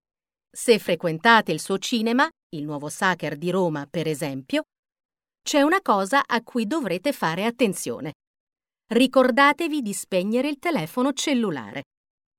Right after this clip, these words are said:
Se lo estrarrete dalla tasca anche solo per una sbirciatina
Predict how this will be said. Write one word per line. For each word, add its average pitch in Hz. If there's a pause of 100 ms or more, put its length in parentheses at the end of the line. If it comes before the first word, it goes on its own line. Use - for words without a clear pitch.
(220)
Se -
lo 254
estrarrete 220
dalla 139
tasca 196
anche 320
solo 233
per 160
una 165
sbirciatina 220